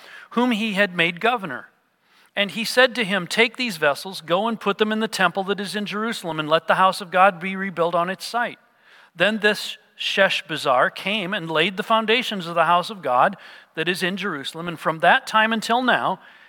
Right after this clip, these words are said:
it has been in building, and it is not yet finished. Therefore,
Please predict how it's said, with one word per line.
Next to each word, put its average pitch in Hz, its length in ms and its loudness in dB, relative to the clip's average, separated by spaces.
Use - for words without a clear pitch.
it - 140 -8
has 196 160 -2
been 240 180 -2
in 247 140 0
building, 175 420 0
and 208 140 -6
it 190 100 -10
is 214 160 -6
not 156 260 0
yet 135 280 -4
finished. - 560 -16
Therefore, 180 500 0